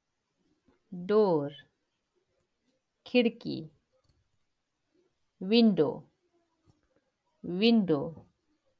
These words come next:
मेज, मेज का इंग्लिश होगा टेबल। अलमारी,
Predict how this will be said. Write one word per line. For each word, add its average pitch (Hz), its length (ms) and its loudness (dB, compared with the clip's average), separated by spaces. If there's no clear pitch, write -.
मेज, 190 760 -4
मेज 208 340 0
का - 180 -10
इंग्लिश 185 440 -6
होगा 202 240 -2
टेबल। 165 580 4
अलमारी, 202 960 0